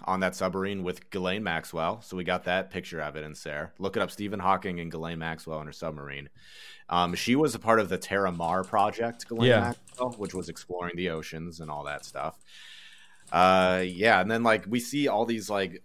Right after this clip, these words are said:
Speaker 1: corridors opening on Little Saint James that actually lead to little sections that are underground. So now we ask the question, like, how far do those go?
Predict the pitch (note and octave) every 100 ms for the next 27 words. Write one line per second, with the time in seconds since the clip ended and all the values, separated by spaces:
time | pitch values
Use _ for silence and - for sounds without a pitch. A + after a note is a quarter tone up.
0 | - - G#2 A#2+ C3 B2+ A2 G2 G2 A#2
1 | A2+ A2+ A#2 A#2+ A#2+ - B2+ A#2+ B2 B2+
2 | C3 - G#2 F#2+ B2+ B2+ G#2 G2+ C#3 -
3 | F#2 G#2+ G2+ - A#2+ - F2 E2 E2 G#2+
4 | F#2 F2+ D2+ E2+ G2 D#2+ D#2 F2+ G2 G2+
5 | G2 - - F#2+ F#2 E2 D#2 - F#2 -
6 | F#2+ F2 D#2+ D#2 - G2+ G2 E2+